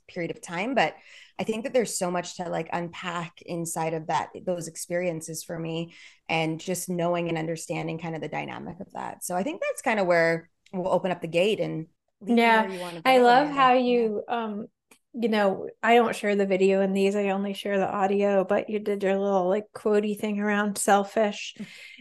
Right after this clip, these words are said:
Speaker 2: And I think, um, I think sometimes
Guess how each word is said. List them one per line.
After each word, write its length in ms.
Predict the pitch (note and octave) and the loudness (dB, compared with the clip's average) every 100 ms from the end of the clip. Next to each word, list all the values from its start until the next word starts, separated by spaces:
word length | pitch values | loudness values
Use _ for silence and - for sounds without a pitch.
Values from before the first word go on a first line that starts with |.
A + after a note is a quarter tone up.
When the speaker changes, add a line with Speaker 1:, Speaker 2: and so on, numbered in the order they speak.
| - | 0
Speaker 2:
And 160 | B3+ | 4
I 160 | B3+ B3+ | 6 4
think, 300 | B3 B3+ B3 - | 2 0 0 -4
um, 480 | A#3 A3 G#3+ G3+ G3+ _ _ _ _ _ _ _ _ _ _ _ _ | -2 0 -2 -4 -8 _ _ _ _ _ _ _ _ _ _ _ _
I 100 | B3+ | -4
think 220 | C#4 C#4 | 0 0
sometimes 800 | C4+ - B3 B3 C4 A#3 A3 - | 0 4 6 6 6 4 2 -4